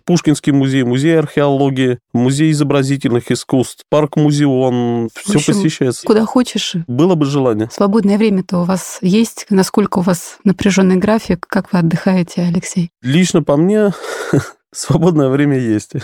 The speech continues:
Speaker 1: <laughs> Только не знаю, где оно, но оно есть. <laughs> Где-то оно присутствует. В плане сотрудников график стабильный. График идет два-два. Есть график для сотрудников, которые,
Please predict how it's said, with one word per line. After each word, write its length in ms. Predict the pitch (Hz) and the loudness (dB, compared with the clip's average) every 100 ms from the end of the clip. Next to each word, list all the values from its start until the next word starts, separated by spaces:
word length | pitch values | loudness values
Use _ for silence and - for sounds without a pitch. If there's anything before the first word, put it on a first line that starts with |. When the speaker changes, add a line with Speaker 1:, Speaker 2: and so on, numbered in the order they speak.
| - - | -4 -6
Speaker 1:
<laughs> 260 | 170 - | -10 -4
Только 220 | - 120 | -2 0
не 100 | 120 | 0
знаю, 280 | 135 131 123 | 2 2 0
где 180 | 127 165 | 0 0
оно, 180 | 139 113 | 2 0
но 180 | 110 131 | 0 2
оно 140 | 151 | 2
есть. 460 | 143 175 110 - - 165 | 2 0 -2 -6 -4 -2
<laughs> 100 | - | -2
Где-то 420 | 139 113 123 - | -4 -2 -2 0
оно 180 | 123 127 | -2 0
присутствует. 560 | - 127 131 120 113 - _ | -2 -2 -2 -2 -4 -6 _
В 120 | - | -2
плане 240 | 156 185 | 0 2
сотрудников 560 | 175 165 190 202 160 110 | 0 -2 0 -2 0 0
график 300 | 139 208 156 | 0 -2 -4
стабильный. 600 | - 120 113 104 101 104 | -2 0 2 0 0 -2
График 440 | 127 131 139 - - | 0 -2 -2 -6 -2
идет 300 | 120 113 113 | -2 -2 0
два-два. 460 | 110 120 151 190 | 0 2 2 2
Есть 480 | 165 120 117 120 110 | 2 0 -4 -4 -4
график 400 | 120 120 - 104 | 0 0 0 -2
для 180 | 110 110 | 0 0
сотрудников, 640 | - 120 120 107 98 101 | 0 -2 0 0 0 -4
которые, 540 | - 104 113 110 104 | -2 0 2 2 0